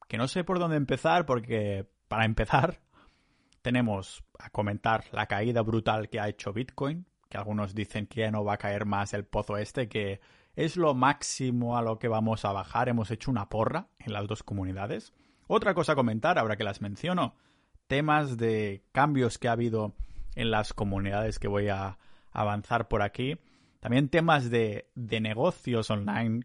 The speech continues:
que, de este mes. O sea, ha empezado enero muy fuerte ya. Así que este febrero, ahora que empezamos el mes nuevo,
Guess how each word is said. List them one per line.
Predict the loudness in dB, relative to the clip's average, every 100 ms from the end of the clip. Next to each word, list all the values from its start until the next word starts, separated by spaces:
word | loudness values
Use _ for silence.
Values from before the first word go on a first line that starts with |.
| -8
que, | -16 -8
de | -8
este | -6 -6
mes. | -4 -2 -4
O |
sea, | -2 0
ha |
empezado | 0 0 0 2 6
enero | 6 6 4 6 6
muy | 4 4 2
fuerte | 0 -2 -2 -4 -10 -10
ya. | -12 -14 _ _ -14 -10
Así | -6 -6 -2
que | 0 0 -4 _ _ _ _ _
este | -2 0 0
febrero, | 0 0 2 2 2
ahora | 0 -2
que | -4
empezamos | -4 -6 -4 -4 -6 -8 -8
el | -6
mes | -6 -4 0
nuevo, | 2 2 0